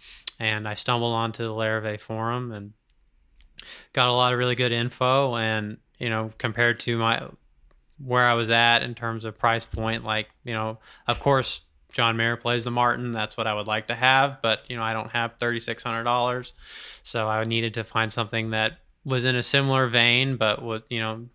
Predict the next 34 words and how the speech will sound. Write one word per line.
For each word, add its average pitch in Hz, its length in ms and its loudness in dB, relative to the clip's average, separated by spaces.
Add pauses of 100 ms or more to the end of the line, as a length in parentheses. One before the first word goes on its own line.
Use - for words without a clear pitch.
(300)
a 123 60 -4
different 120 320 -4
brand. 113 440 0
And 110 300 -4 (380)
I, 113 260 0 (460)
after 123 480 -2 (240)
doing 135 220 2
some 127 160 -2
more 127 180 2
research 123 400 0
on 120 100 2
my 117 180 4
own, 117 140 2
I 110 80 -2
came 117 220 0
to 110 60 -2
the 107 60 -2
conclusion 110 600 -4
that 107 240 -2 (840)
I 123 120 6
could 120 180 -2
get 131 240 4
a 120 300 0
more 131 240 2
affordable 135 520 2
Martin, 120 720 0 (300)
or 117 240 2
I 113 80 2
could 110 240 -2
get, 110 400 2 (160)
um, 120 280 -6
a 120 80 -6
different 120 360 -6
brand 117 540 0